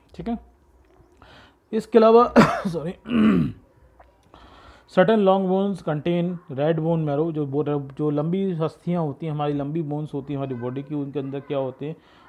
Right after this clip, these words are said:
Bone marrow होती है और bone marrow produce करती है आरबीसी platelets के लिए, जिस process को हम hemopoiesis कह सकते हैं। ठीक है, तो they are the main function of the skeleton system। पहले बताया था support provide करते हैं, दूसरा बताया था protection from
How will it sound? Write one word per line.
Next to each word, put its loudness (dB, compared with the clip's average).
Bone 4
marrow 2
होती 0
है 2
और 6
bone -2
marrow -2
produce -4
करती -4
है 2
आरबीसी -2
platelets -8
के -12
लिए, -6
जिस -8
process -6
को -6
हम -6
hemopoiesis -8
कह -16
सकते -20
हैं। -20
ठीक -16
है, -10
तो -2
they 4
are 6
the 2
main 0
function -4
of -6
the 0
skeleton -8
system। -10
पहले -2
बताया -4
था -6
support -8
provide -4
करते -8
हैं, -12
दूसरा 0
बताया 2
था -2
protection -4
from -8